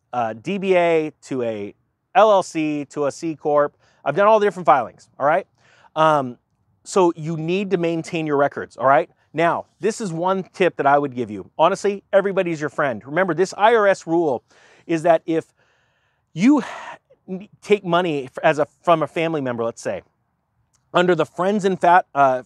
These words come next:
friends and family category, that does not go towards your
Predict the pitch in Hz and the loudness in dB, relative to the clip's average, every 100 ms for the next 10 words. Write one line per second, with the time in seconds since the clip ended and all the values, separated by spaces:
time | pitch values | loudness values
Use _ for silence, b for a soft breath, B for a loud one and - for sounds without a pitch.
0 | _ 185 214 196 180 175 175 139 165 170 | _ -6 -4 -6 -6 -6 -6 -4 -2 0
1 | 127 110 98 b b b b 143 202 226 | 0 -2 -4 b b b b 4 4 2
2 | 170 196 190 139 123 165 170 139 - 151 | -4 -2 -2 -6 0 2 4 2 -4 -4
3 | 151 147 135 139 135 127 113 | -2 -2 -4 -4 -2 -2 -4